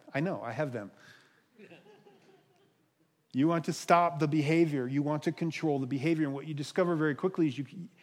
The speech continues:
you can't control your kids, right? Oh, you can for a while. You can kind of, you know, use your larger size or your ability to take things away or whatever. Then they get to be teenagers, right?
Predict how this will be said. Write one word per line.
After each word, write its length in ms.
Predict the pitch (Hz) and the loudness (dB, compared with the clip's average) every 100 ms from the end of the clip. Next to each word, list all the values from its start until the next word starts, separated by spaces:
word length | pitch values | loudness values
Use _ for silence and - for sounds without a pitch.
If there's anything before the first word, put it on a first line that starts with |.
| - - | -16 -4
you 120 | 165 | -2
can't 260 | 190 180 | 0 -2
control 340 | 160 143 165 139 | -2 -2 0 0
your 120 | 123 | 0
kids, 480 | 123 190 135 110 - | 0 0 0 -2 -2
right? 260 | 131 139 - - _ _ _ | 0 -2 -6 -20 _ _ _
Oh, 80 | 180 | 4
you 180 | 185 202 | 6 4
can 280 | - 208 190 | 4 4 4
for 220 | 196 190 | 4 6
a 60 | |
while. 460 | 180 170 170 170 170 | 8 8 8 8 8
You 160 | 170 156 | 4 2
can 160 | 170 | 0
kind 240 | 143 180 165 | 0 0 0
of, 160 | 151 - - _ _ | -2 -8 -20 _ _
you 100 | 160 | 2
know, 120 | 160 | 4
use 340 | 156 160 170 143 | 4 4 2 4
your 180 | 170 | 2
larger 500 | 175 143 147 156 156 | 2 4 6 6 2
size 540 | 151 156 143 147 147 135 | -2 2 4 4 2 0
or 40 | |
your 140 | 147 147 | 0 0
ability 400 | 131 147 151 147 | 0 2 2 2
to 180 | 143 - - - | 0 -2 -10 -4
take 240 | - 160 | 0 0
things 320 | - 165 160 139 | 2 0 2 2
away 360 | 143 143 143 | 2 4 2
or 100 | 139 | 2
whatever. 420 | 135 139 139 139 - - - | 2 2 2 0 -4 -10 -2
Then 140 | 185 | 2
they 80 | 202 | 2
get 160 | 185 175 | 2 0
to 80 | 170 | -2
be 100 | 156 | -2
teenagers, 680 | - 175 165 127 123 101 | -2 2 2 0 -4 -4
right? 240 | 139 151 | 2 2